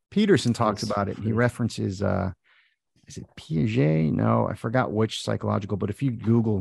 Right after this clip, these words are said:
Speaker 2: Okay.
Speaker 1: messianic
Speaker 2: I think
Speaker 1: stage, yeah,
Speaker 2: that's
Speaker 1: you'll
Speaker 2: good enough.
Speaker 1: find
Speaker 2: I'm
Speaker 1: it.
Speaker 2: gonna look into it because,
Speaker 1: Yeah.
Speaker 2: uh, it's funny you say that. So I have my, my, some of my old journals from ten years ago,
Speaker 1: Mm-hmm.
Speaker 2: and you can see, like,
Speaker 1: Oh yeah, ninety-nine percent.
Speaker 2: Right. So this
Speaker 1: You get
Speaker 2: is
Speaker 1: the
Speaker 2: totally, like,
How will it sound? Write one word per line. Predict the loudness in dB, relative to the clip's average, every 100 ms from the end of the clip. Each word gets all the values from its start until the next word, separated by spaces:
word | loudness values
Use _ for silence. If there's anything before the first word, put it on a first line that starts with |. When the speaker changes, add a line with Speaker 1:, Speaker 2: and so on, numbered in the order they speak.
| -2
Speaker 2:
Okay. | -2
Speaker 1:
messianic | 2 2 2 2
Speaker 2:
I | 4
think | 4 2
Speaker 1:
stage, | -4 -12 -18 _ -10
yeah, | -8 -2
Speaker 2:
that's | 2
Speaker 1:
you'll | 4
Speaker 2:
good | 4
enough. | 4
Speaker 1:
find | 4
Speaker 2:
I'm |
Speaker 1:
it. | 6
Speaker 2:
gonna | 6
look | 4
into | 2 2 0
it | -2
because, | -2 -2 -2 -2
Speaker 1:
Yeah. | -4 -2
Speaker 2:
uh, | -2 -2 -6 -10
it's | -4
funny | 2 4
you | 6
say | 4
that. | 4
So | 4
I | 2
have | 2
my, | 2 2
my, | 0 -4
some | -2 0
of | 2
my | 2
old | 2 2
journals | 0 0 -2 -4
from | -6 -6 -8 -6
ten | -4
years | -2 -4 -2
ago, | -2 -4 -8 _ -4
Speaker 1:
Mm-hmm. | 0 -2 0
Speaker 2:
and | 0
you | 2
can | 0
see, | 0 4 4
like, | 4 2 0 -4 -20 _ _ _ _
Speaker 1:
Oh | 2 4
yeah, | 4 2 -2 _ -2
ninety-nine | 0 2 2
percent. | 0 0 0 0
Speaker 2:
Right. | -2
So | -4
this | -6 -6
Speaker 1:
You |
get | -8
Speaker 2:
is | -8
Speaker 1:
the | -12 -20 -20
Speaker 2:
totally, | -12 -4 -2 -2 -2 0
like, | -2 -4